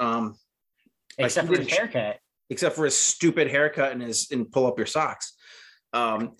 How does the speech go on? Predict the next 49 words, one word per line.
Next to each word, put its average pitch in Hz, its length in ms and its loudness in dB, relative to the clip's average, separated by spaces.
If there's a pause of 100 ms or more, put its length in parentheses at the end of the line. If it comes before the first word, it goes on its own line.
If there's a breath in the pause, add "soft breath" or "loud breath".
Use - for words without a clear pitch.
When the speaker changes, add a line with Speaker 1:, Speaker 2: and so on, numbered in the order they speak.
Speaker 1:
<laughs> - 180 -20
if 139 100 -4
you 180 100 4
wanna 202 160 4
talk 190 240 0
about 156 260 2
kits, 180 280 0
we 156 100 0
could 156 140 -4
talk 156 240 0
about 135 240 -2
kits - 300 -2
today. 113 360 -2 (300 soft breath)
I, 127 100 -2
I, - 400 -4
I 151 40 2
can 160 180 0
tell - 180 2
you 160 100 4
that 127 260 0 (960)
Tottenham 196 380 2
looked 151 200 2
super - 580 2
cool 156 340 2
in 131 60 0
their 120 120 0
fifties 127 420 -4
greaser 127 380 0
uniforms 110 540 -6
today. 101 280 -6 (300 loud breath)
It 160 160 0
looked, 180 340 0
it 180 180 2
looked 202 220 0
to 220 80 2
me 196 180 6
with 180 140 4
their 156 100 2
socks 156 380 -4
pulled 202 260 -2
up 220 220 -2 (320 soft breath)
like 160 220 0
they 170 100 2
were 160 180 4
wearing, 156 280 0
like, 143 220 -2
plain 165 300 -2
white 165 240 -2
t-shirts 175 720 0